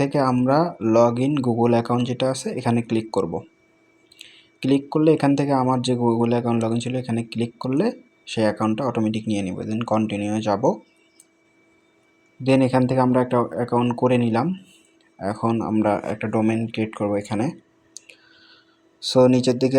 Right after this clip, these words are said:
আসবেন, এসে দেখবেন যে ক্রিয়েট নামে ক্লিক করবেন সম্পূর্ণ ফ্রিতে। এখান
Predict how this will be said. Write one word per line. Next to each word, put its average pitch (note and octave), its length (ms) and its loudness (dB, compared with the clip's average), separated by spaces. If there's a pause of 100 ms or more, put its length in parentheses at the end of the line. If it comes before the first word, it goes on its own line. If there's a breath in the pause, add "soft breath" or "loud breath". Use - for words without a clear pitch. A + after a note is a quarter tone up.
আসবেন, B2 260 0 (180)
এসে C3 140 0 (100)
দেখবেন B2 300 0
যে B2 60 -2 (100)
ক্রিয়েট B2 340 0
নামে A#2 240 0 (200)
ক্লিক A#2 280 -4
করবেন B2 220 2 (140)
সম্পূর্ণ A#2 300 -2 (120)
ফ্রিতে। A#2 320 0 (560)
এখান C3 200 2